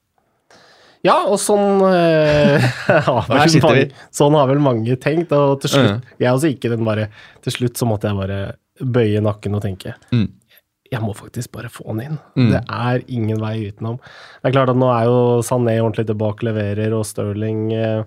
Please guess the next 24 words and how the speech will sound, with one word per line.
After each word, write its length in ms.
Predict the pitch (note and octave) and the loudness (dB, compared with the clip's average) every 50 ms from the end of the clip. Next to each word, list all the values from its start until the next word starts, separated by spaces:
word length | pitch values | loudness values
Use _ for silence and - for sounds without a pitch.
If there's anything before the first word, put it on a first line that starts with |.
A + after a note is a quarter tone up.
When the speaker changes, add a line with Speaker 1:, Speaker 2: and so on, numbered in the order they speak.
| - _ - - - - - - - - - _ _ | -10 _ -20 -20 -20 -20 -20 -20 -20 -20 -20 _ _
Speaker 1:
har 100 | - A2+ A#2 | 0 2 2
jo 80 | B2+ A#2+ | 2 2
blitt 220 | A#2+ B2 B2 - | 0 -2 -4 -4
hvilt 460 | A#2+ A2+ A#2 A#2+ B2 C3 C3+ C3 - | -4 -2 0 0 0 0 -2 -2 -2
i 100 | D3 C3 | -2 -2
enkelte 600 | B2 A2+ - - B2 A2+ A2+ - B2+ B2 B2 A#2+ A2+ | -2 -2 -2 -2 -4 -4 -2 -2 0 2 2 0 0
tilfeller 440 | C3 A#2+ A2 G#2+ - A2 G#2+ G#2 A2 | 0 -2 -2 -2 -4 -4 -2 -2 -4
og 80 | G#2 | -4
sånn 180 | G#2 A#2 A2+ A2+ | -2 -2 -2 -2
i 80 | A2 | -2
det 80 | A2+ A#2+ | -2 -4
siste, 340 | - - A2+ - - - C#3 | -4 -6 -8 -10 -8 -6 -2
men 140 | C3+ C3 B2 | -2 0 -2
jeg 40 | - | 0
tror 120 | - A#2+ C3+ | -2 -4 -4
nok 80 | C3+ A#2+ | -2 -2
det 100 | G#2+ G#2+ | -2 -2
er, 320 | G#2+ G#2+ G#2+ G#2+ G#2 G#2+ | -2 -2 -2 -2 -2 -4
eh, 440 | A2 G#2+ G#2+ G#2+ G#2 G#2+ G#2+ G#2+ G#2+ G#2 _ _ _ _ _ _ _ _ _ _ _ - | -4 -4 -4 -4 -4 -6 -6 -8 -10 -12 _ _ _ _ _ _ _ _ _ _ _ -8
et 180 | - C3+ - - | -6 -6 -6 -2
ledd 400 | - D3 C#3 C3 C3 C#3 D3+ E3 | 0 0 2 2 2 0 0 0
av 280 | E3 D3 C3 B2+ B2+ B2+ | -2 0 0 0 0 0
en 340 | C3 C3 C3 C3 C3 C3 B2 | 0 0 2 2 0 0 -2
Pep 320 | - - C#3 A#2+ - - | -2 -4 -6 -6 -6 -8